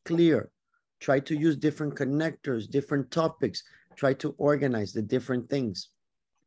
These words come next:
Because if not, it, it will be a little bit of an issue,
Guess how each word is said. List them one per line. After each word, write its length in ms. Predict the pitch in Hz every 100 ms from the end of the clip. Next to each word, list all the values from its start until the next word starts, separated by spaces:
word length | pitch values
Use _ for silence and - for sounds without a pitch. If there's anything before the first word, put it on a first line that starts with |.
| -
Because 320 | 113 123 110
if 80 | 107
not, 320 | 113 160 196 - _ -
it, 220 | 131 123
it 140 | 131 123
will 220 | 113 156
be 260 | 147 151 156 -
a 120 | 120
little 260 | 120 131
bit 140 | 123 123
of 80 | 117
an 140 | 123
issue, 320 | 139 - -